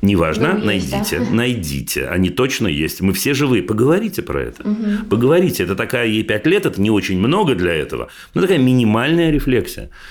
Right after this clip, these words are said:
Speaker 1: Минимальная рефлексия и очень понятная модель. Близких людей мы не чморим, извините
Speaker 2: Мгм.
Speaker 1: за выражение. Даже если они говорят какую-то ерунду, даже если они сорок раз говорят: «Пойдем в магазин». Нет, я не буду, нет, нет, Олю ругать не буду, слушай, все, не буду ругать, поцеловать могу, погладить могу,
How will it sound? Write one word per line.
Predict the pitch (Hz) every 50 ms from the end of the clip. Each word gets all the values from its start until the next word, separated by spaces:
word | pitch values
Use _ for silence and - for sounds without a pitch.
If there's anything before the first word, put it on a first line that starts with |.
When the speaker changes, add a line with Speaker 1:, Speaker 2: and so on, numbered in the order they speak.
| - - - -
Speaker 1:
Минимальная | - 98 104 110 120 139 160 160 147 135 123
рефлексия | 117 120 127 160 180 180 - 135
и | 113
очень | 117 113 - 120
понятная | - 110 120 120 117 107 - 92 82 78
модель. | 76 76 76 76 113 147 170 -
Близких | 95 92 120 113 120 120 101 - - 73 - - 71
людей | 69 69 64 73 95 117 143 190 202 -
мы | - 90 95
не | 87 85 98 120 151
чморим, | 147 - - 127 131 127 113 98 92 76 65 64
извините | - 98 - 90 92 - -
Speaker 2:
Мгм. | -
Speaker 1:
за | 85 87
выражение. | 85 76 73 71 69 71 69 65 69 71 69 - - _ - - - - - - - - - - - - - -
Даже | 95 95 139 147 156 117 123 110
если | 101 95 - - 90
они | 87 85 85 95 123 156 180 233 233 - - - - - - -
говорят | - 92 101 113 147
какую-то | - - 165 151 151
ерунду, | 147 151 135 127 110 85 69 73 71 65 - -
даже | 104 98 120 127 135
если | 123 - 120
они | 104 110 113 117
сорок | 110 - 123 120 117 107 90 -
раз | 85 95 113 131 139
говорят: | 143 139 127 117 104 -
«Пойдем | - 87 80 82 98 95
в | 95
магазин». | 98 101 98 98 92 82 71 67 62 - - _ _
Нет, | - 82 92 117 185 226 196 -
я | - 101
не | 117 139
буду, | 147 190 226 165
нет, | 104 101 139 233 277 - - -
нет, | - 98 131 190 190 190 -
Олю | 175 175 190 190
ругать | 196 190 156 143 156 151 196
не | 202
буду, | 185 180 214 190 180 160 127
слушай, | - - - - -
все, | - - 143
не | 139 147 165
буду | 180 190 202 202
ругать, | - 107 107 101
поцеловать | - - - - 143 87 78 87 -
могу, | 87 82 76 76
погладить | 69 - 117 113 67 55 53 67 64 76 - -
могу, | 73 69 64 60 62